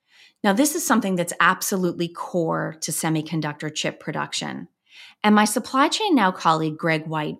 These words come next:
recently shared excellent thoughts on this point when the bill passed. As he pointed out, even if we magically get fab capacity in the U S to where we want it to be in terms of innovation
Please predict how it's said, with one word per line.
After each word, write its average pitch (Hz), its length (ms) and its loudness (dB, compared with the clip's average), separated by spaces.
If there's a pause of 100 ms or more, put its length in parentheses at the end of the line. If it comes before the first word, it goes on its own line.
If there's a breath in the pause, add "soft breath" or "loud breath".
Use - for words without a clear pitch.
(100)
recently 285 680 0
shared 151 480 -2 (160)
excellent 262 560 2
thoughts 185 380 4
on 165 200 0
this 160 160 -4
point 156 360 -4
when 160 140 -2
the 160 80 -2
bill 156 260 -2
passed. - 560 -8 (960 soft breath)
As 208 140 2
he - 260 -2
pointed 392 400 0
out, 143 280 -4 (580)
even 311 460 4
if 226 340 -2
we 196 340 0
magically 226 960 4
get 165 240 -4
fab 214 460 4
capacity 185 640 -2
in 170 100 0
the 175 80 -2
U 175 260 0
S - 280 -2
to 202 120 -2
where 202 240 2
we 233 140 2
want 262 260 6
it 196 100 -4
to 170 120 -2
be 156 400 -2 (300 soft breath)
in 196 120 0
terms 185 440 -2
of 151 180 -4 (240 soft breath)
innovation 220 800 2